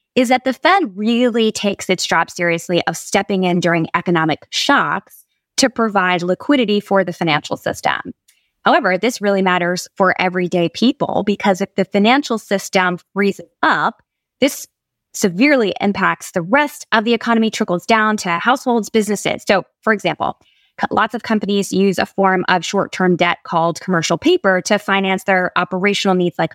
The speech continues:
payroll. So if you've got money market funds that stop buying commercial paper because they're in distress, well, this means they're effectively ceasing to lend to those small, medium, large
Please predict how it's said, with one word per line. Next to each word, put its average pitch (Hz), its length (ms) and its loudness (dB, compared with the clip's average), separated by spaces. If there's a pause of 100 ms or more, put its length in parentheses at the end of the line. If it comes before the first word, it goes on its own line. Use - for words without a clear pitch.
(160)
payroll. - 460 -2 (420)
So 262 120 2
if 247 120 -2
you've 285 100 0
got 269 200 2
money 254 300 2
market 175 400 0
funds - 680 -2
that 196 280 0
stop - 380 -2
buying 202 300 0
commercial 165 440 -2
paper 147 380 -2
because 156 360 -2
they're 165 100 0
in 165 160 2
distress, 190 640 0
well, 240 80 -2
this 330 180 -2
means 277 160 0
they're 196 140 4
effectively 185 640 -2
ceasing 220 520 0
to 196 160 -4
lend 170 520 2 (340)
to 247 140 2
those 202 420 0 (200)
small, 208 360 4
medium, 196 440 2
large 175 440 0